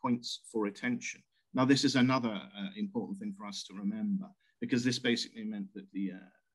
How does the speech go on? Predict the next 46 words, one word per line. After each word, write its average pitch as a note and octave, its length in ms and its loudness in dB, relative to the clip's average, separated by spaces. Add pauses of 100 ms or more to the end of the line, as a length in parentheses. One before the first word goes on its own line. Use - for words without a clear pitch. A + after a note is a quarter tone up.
(220)
the A#2+ 120 4
ideas A#2+ 400 2
of G2 100 -8
this G2 240 -6
was, - 240 -12 (140)
were G2 300 -4 (120)
partly A2 280 -2
that F#2+ 240 -8
the, F#2 200 -8 (720)
the C3 80 6
Red C3+ 180 10
Army A#2+ 360 8
was A2+ 260 2
not A#2 220 6
allowed A2+ 340 -4 (100)
to G2+ 240 0
accept - 560 -6
things, G2 480 -2 (100)
um, G2 300 -20 (100)
from G#2+ 140 -2
other G2+ 140 -2
people, G2 420 -4 (160)
um, G2 260 -6
and G2+ 360 -4 (200)
always G#2 340 0
paid A2 360 -2
for G2+ 160 -12
what, F#2+ 400 -4 (320)
what F#2+ 140 -8
they F#2+ 120 -6
received, F#2+ 520 -8 (420)
uh, G#2+ 60 -2
which - 240 -2
was, - 240 -6 (340)
uh, - 60 -4 (560)
meant B2+ 280 6
to B2+ 60 -4
be A#2 180 8
very A2+ 240 4
different G#2 320 -4
from G#2+ 120 -4
what G2+ 160 -4
the G#2+ 80 -6
nationalists G2 560 -4
were - 120 -14
doing. - 140 -16